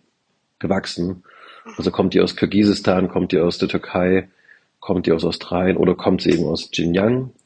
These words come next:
Ähm, das ist auch eine Methode, anderes Thema jetzt, aber die wird wahrscheinlich auch spannender werden für Journalismus. Ich habe das mal mit, mit Aalen gemacht, um illegalen Aalhandel aufzudecken. Das ist aber auch schon eine Weile her. Und die hatten uns dann aber eben gefragt, so könnt ihr denn, ähm,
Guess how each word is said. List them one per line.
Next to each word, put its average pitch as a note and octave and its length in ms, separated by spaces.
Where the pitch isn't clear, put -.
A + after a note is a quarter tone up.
Ähm, F2+ 540
das F2+ 120
ist F2 100
auch - 160
eine G#2+ 100
Methode, F#2 560
anderes F2+ 280
Thema G2 280
jetzt, F2 180
aber F2 160
die E2+ 160
wird F2 160
wahrscheinlich E2+ 360
auch F2 160
spannender F#2+ 460
werden F#2+ 220
für F#2 80
Journalismus. F#2 420
Ich - 60
habe E2+ 80
das - 140
mal F#2 100
mit, F2 240
mit - 140
Aalen G2+ 360
gemacht, F#2 360
um F2 140
illegalen F2+ 480
Aalhandel F#2+ 500
aufzudecken. - 640
Das E2+ 120
ist - 60
aber D#2+ 140
auch - 80
schon G2 140
eine F#2 80
Weile F#2 200
her. G2 260
Und G#2 140
die G#2 100
hatten A2 140
uns A2 200
dann B2 100
aber G2+ 120
eben G#2 160
gefragt, G2+ 420
so G#2 120
könnt G#2+ 280
ihr A#2 160
denn, A2+ 240
ähm, G2 600